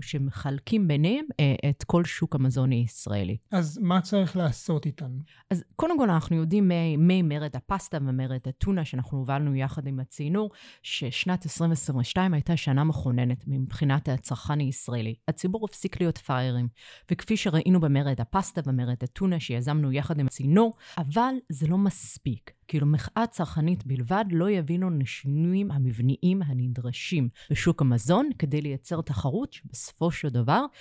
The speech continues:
Speaker 1: יוריד לכולנו את המחירים בסופר, המחירים שאנחנו משלמים עליהם ביוקר,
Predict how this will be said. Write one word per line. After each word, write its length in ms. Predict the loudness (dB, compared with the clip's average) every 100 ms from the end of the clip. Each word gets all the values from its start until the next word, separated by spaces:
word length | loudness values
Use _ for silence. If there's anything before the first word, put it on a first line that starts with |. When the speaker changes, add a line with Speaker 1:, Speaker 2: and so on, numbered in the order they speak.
| -4
Speaker 1:
יוריד 380 | 0 2 2 0
לכולנו 540 | -2 2 2 2 0
את 120 | -2
המחירים 540 | -2 -2 -2 0 0 -2
בסופר, 400 | -4 -6 -4 -2
המחירים 560 | -2 -4 -4 -4 -4
שאנחנו 300 | -2 -4 -4
משלמים 480 | -4 -2 0 0 0
עליהם 320 | 0 0 0 -2 -12 -8 0
ביוקר, 460 | 6 6 4 -2